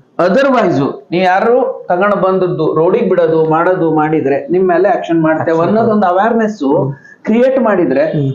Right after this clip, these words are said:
Speaker 1: ಹಂಡ್ರೆಡ್ ಪರ್ಸೆಂಟ್ ಅದು ನಾವು, ಸರ್, ಗೋವಾದಲ್ಲಿ ಹೋಗಿ ನೀವು,
Speaker 2: ಓಕೆ.
Speaker 1: ಅಲ್ಲಿ ಎನ್ ಜಿ ಒಸ್ ಗಳೆಲ್ಲ ಹೆಂಗ್ ಕೆಲ್ಸ ಮಾಡ್ತಾ ಇದ್ದಾವೆ.
Speaker 2: ಓಕೆ, ಹಾ, ಹಾ, ಹಾ.
Speaker 1: ನಾವು ನೋಡಿದ್ದೇವೆ, ಗೋವಾದಲ್ಲಿ ಎನ್ ಜಿ ಒ ಗಳು ಇಷ್ಟು ಆಕ್ಟಿವ್ ಇದಾವೆ ಹೇಳಿದ್ರೆ,
Speaker 2: ಹ್ಮ್.
Speaker 1: ನೀವು ಒಂದ್ ಕಡೆ ಏರಿಯಾದಲ್ಲಿ ಹಿಂಗ್ ಆಗ್ತಾ ಉಂಟು ಅಂತ ಒಂದ್ ಎನ್ ಜಿ ಒ ಫೋನ್ ಮಾಡಿದ್ರೆ ಬಂದ್ಬಿಡ್ತದೆ, ಸರ್,
Speaker 2: ಓಕೆ.
Speaker 1: ಎನ್ ಜಿ ಒ ಗಳು.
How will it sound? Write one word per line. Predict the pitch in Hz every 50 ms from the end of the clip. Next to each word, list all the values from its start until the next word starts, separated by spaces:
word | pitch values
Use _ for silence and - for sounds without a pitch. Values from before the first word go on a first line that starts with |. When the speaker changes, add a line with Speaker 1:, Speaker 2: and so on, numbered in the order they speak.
| - 139
Speaker 1:
ಹಂಡ್ರೆಡ್ | 151 185 214 226 277 277 262 -
ಪರ್ಸೆಂಟ್ | 220 208 185 - 220 214 208 208
ಅದು | 202 190 190 196 190
ನಾವು, | 180 170 170 170 165 156 143
ಸರ್, | 151 151 185
ಗೋವಾದಲ್ಲಿ | 170 196 214 233 254 254 240 254 240 226
ಹೋಗಿ | 202 208 185 180 185
ನೀವು, | 165 147 131 120 104 - - - 190 185
Speaker 2:
ಓಕೆ. | 170 160 151 151 180
Speaker 1:
ಅಲ್ಲಿ | 196 202
ಎನ್ | 208 214 214
ಜಿ | 233
ಒಸ್ | 262 262 254 - 208
ಗಳೆಲ್ಲ | 190 214 214 208 202 202 208
ಹೆಂಗ್ | 185 165 175 185 214 226 202 - -
ಕೆಲ್ಸ | 180 180 180 - 208
ಮಾಡ್ತಾ | 196 190 175 170 - 160
ಇದ್ದಾವೆ. | 147 139 139 131 127 131 - 175
Speaker 2:
ಓಕೆ, | 160 151 151 151 - 151
ಹಾ, | 151 151
ಹಾ, | 139 139 139 139
ಹಾ. | 135 139 139 139 - _ _ _ -
Speaker 1:
ನಾವು | 196 220
ನೋಡಿದ್ದೇವೆ, | 220 226 247 247 269 233 220 - 175 175
ಗೋವಾದಲ್ಲಿ | 170 190 214 226 240 240 240 240 226 214 208
ಎನ್ | 208 208
ಜಿ | 214
ಒ | 240 233 226 220 208 202
ಗಳು | 190 180 196 196 190
ಇಷ್ಟು | 175 190 214 214 - -
ಆಕ್ಟಿವ್ | 196 202 - - 247 226
ಇದಾವೆ | 220 196 208 190 170
ಹೇಳಿದ್ರೆ, | 170 156 151 131 156 175
Speaker 2:
ಹ್ಮ್. | 202 208 202 - 151 135 135 208
Speaker 1:
ನೀವು | 226 240 226
ಒಂದ್ | 220 226 240 247
ಕಡೆ | 247 240 240 240 233
ಏರಿಯಾದಲ್ಲಿ | 214 202 208 214 208 226 226 220 208 220 214 196
ಹಿಂಗ್ | 202 196 190
ಆಗ್ತಾ | 190 196 190 196 - 240
ಉಂಟು | 233 226 220 214 214 214 202
ಅಂತ | 190 190 190 190
ಒಂದ್ | 190 196 190 202 202 196
ಎನ್ | 190 202
ಜಿ | 214 240
ಒ | 247 240 233 -
ಫೋನ್ | - 208 214 214 208
ಮಾಡಿದ್ರೆ | 190 175 170 165 190 196
ಬಂದ್ಬಿಡ್ತದೆ, | 175 175 170 170 156 156 - - 123 110 107
ಸರ್, | 104 - - - -
Speaker 2:
ಓಕೆ. | 156 151 151 - _ - 151 143 135 135 131 131 139
Speaker 1:
ಎನ್ | 156 180
ಜಿ | 160 175
ಒ | 160 151 127
ಗಳು. | 117 117 - 110 -